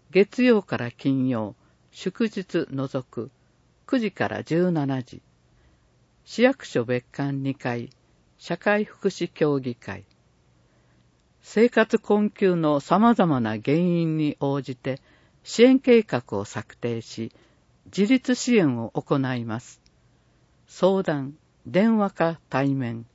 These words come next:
電話、零七二九五八の二三一五。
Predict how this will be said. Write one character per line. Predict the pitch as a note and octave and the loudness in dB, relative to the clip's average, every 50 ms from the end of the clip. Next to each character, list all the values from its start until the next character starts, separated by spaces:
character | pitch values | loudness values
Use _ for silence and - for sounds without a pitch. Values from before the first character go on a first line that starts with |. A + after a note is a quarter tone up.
| _ _ _ _ _ _ _ _ _ _ _ _ _ | _ _ _ _ _ _ _ _ _ _ _ _ _
電 | A#2+ A#2 E3+ F#3 F3+ E3+ E3 D#3+ | -4 -2 0 0 0 0 -2 -2
話、 | D3+ C3+ C3 C3+ - _ _ _ _ _ _ _ _ _ - | -2 -4 -4 -6 -10 _ _ _ _ _ _ _ _ _ -6
零 | C#3 E3 G3 A3+ A3+ A3+ A3+ | 0 2 4 4 4 4 2
七 | G#3 G3 F#3 F3 D#3 C3+ A#2 G#2 | 2 0 0 0 0 -2 -2 -4
二 | A#2 B2 A#2+ G#2+ G2+ - _ _ _ _ _ _ _ _ _ | -6 -6 -6 -8 -8 -12 _ _ _ _ _ _ _ _ _
九 | - A3 A3+ A#3 A#3 A3 | -2 2 2 2 2 2
五 | - G3+ G3+ E3 C#3 | 2 4 4 4 2
八 | B2 - A2+ A2+ - - - B2 | 2 -2 -6 -10 -8 -8 -8 -8
の | A#2 G2+ F#2+ - - _ _ _ _ _ _ _ E3+ | -6 -8 -10 -12 -16 _ _ _ _ _ _ _ 0
二 | F#3+ A3+ A#3+ B3 | 2 2 2 2
三 | - - - F#3+ E3+ D3 A#2+ B2+ - | 0 -2 -2 -2 -2 -2 -4 -6 -8
一 | C3+ B2+ - - D#3+ C#3 | -10 -10 -8 -8 -8 -6
五。 | B2+ C3+ B2 A2 G2 E2+ | -4 -4 -6 -6 -8 -12